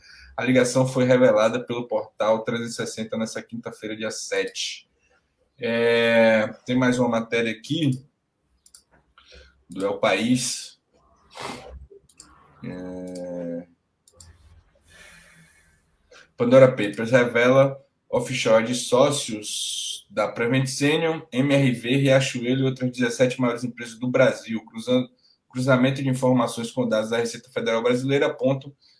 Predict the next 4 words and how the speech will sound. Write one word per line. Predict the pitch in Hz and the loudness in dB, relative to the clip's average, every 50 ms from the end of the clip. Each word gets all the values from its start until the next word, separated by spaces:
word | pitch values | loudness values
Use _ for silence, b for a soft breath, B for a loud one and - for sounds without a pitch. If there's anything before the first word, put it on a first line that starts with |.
| _ _ - | _ _ -16
que | - - 127 131 131 131 - - - | -4 0 2 2 2 0 -4 -6 -4
acionistas | 127 135 135 - 156 135 127 131 143 143 - 147 131 127 | -2 -2 -2 0 0 2 2 2 2 0 -2 -4 -2 0
de | 131 127 | 0 -2
vinte | - - 127 165 196 208 - - - - - - - _ | -2 -2 -4 -4 -4 -6 -6 -8 -8 -8 -8 -10 -14 _